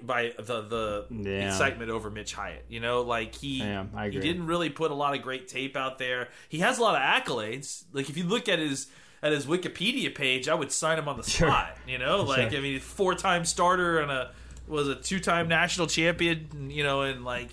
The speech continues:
Speaker 1: you know, all
Speaker 2: An All-American,
Speaker 1: all,
Speaker 2: yeah.
Speaker 1: All-American, yeah. Uh, but I think you put on the tape, and, and, and you analyze it as a, uh, you know, with, through the eyes of someone who's watching N F L tape, and you see a guy who isn't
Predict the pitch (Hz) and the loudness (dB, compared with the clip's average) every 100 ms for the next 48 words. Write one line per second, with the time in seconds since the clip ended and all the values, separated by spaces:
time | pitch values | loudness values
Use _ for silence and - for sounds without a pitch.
0 | - 131 120 127 139 151 147 123 110 120 | -12 -10 -8 -4 0 0 0 0 4 6
1 | 120 117 123 127 123 131 98 110 110 160 | 6 8 6 6 4 4 2 2 2 2
2 | 165 151 156 170 170 170 170 151 131 123 | 2 2 4 2 0 -4 -2 -2 -2 -4
3 | - - - - 107 98 - - 165 170 | -12 -18 -18 -16 -14 -14 -14 -4 2 2
4 | 151 - 151 151 185 190 147 - 185 170 | 0 -4 -6 -6 -8 -8 -8 -4 0 0
5 | 156 - 196 214 202 - 143 131 117 131 | 0 -2 2 4 2 0 -6 -6 -10 -10
6 | 127 135 131 135 127 - 139 160 156 147 | -6 -6 -2 -2 -2 -2 2 4 4 2
7 | 143 135 131 123 120 117 110 110 - - | 2 2 2 2 2 0 0 -4 -12 -18
8 | - - - - 117 110 110 131 117 104 | -18 -18 -14 -4 0 0 -2 -4 -4 0
9 | 139 143 180 147 147 147 143 135 156 143 | 0 2 2 4 6 6 4 2 0 0
10 | 135 120 - - 127 131 143 147 123 117 | 0 -4 -8 -10 -4 0 2 0 -4 -10
11 | - - - - - - 156 139 156 196 | -16 -18 -18 -18 -12 -2 2 2 4 4
12 | 196 151 123 117 - - - - - - | 2 0 0 -2 -10 -16 -18 -18 -10 2
13 | 139 139 135 135 - 160 139 147 147 143 | 4 6 4 0 0 2 4 4 4 4
14 | 131 143 135 131 135 160 170 185 | 2 2 2 0 2 4 4 2